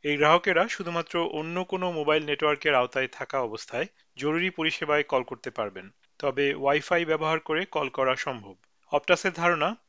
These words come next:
একটি এরিয়াল ফাইবার ব্রেকই এই সাম্প্রতিক বিভ্রাটের কারণ হতে পারে। আগামী মাসে কার্যকর হতে যাওয়া ষোলো বছরের কম বয়সীদের উপর সোশ্যাল মিডিয়া নিষেধাজ্ঞা নিয়ে প্রশ্নের জবাব দিচ্ছেন প্রধানমন্ত্রী অ্যান্থনি অ্যালবানিজি।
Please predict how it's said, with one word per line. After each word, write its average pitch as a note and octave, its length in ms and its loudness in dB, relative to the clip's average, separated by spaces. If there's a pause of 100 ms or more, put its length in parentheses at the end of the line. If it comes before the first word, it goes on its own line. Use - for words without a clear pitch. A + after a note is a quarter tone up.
(100)
একটি D#3+ 500 -4
এরিয়াল F3 340 2
ফাইবার D#3 420 0
ব্রেকই C3+ 500 -2 (260)
এই C#3 60 -8
সাম্প্রতিক D3+ 520 -4
বিভ্রাটের D3 440 -4
কারণ B2+ 340 0
হতে C3+ 220 -8
পারে। - 240 -10 (920)
আগামী F3 340 4
মাসে G3 360 2
কার্যকর F3+ 500 4
হতে F3 200 -4
যাওয়া C#3 300 2
ষোলো F3 280 -4
বছরের F3 380 0
কম D#3+ 240 -2
বয়সীদের E3+ 460 -2
উপর E3 320 -2 (340)
সোশ্যাল F3+ 400 0
মিডিয়া F3 300 0
নিষেধাজ্ঞা C#3+ 520 -4
নিয়ে A#2+ 280 -8 (340)
প্রশ্নের - 360 -2
জবাব C#3 280 4
দিচ্ছেন D3 360 -6
প্রধানমন্ত্রী C3+ 640 -6
অ্যান্থনি C#3+ 480 -8
অ্যালবানিজি। G#2+ 560 -8